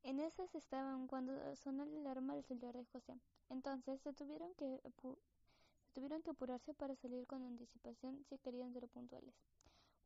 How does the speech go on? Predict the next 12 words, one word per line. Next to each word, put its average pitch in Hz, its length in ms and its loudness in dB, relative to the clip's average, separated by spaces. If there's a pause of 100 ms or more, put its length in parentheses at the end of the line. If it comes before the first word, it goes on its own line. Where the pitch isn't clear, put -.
(120)
Recoger 262 380 0
las 277 260 0
cosas 262 460 0
sin 294 160 2
olvidar 277 380 2
la 277 120 2
libreta 254 440 0
de 240 120 0
Katy, 247 460 -4 (560)
con 277 180 6
las 277 200 2
que, 269 200 -2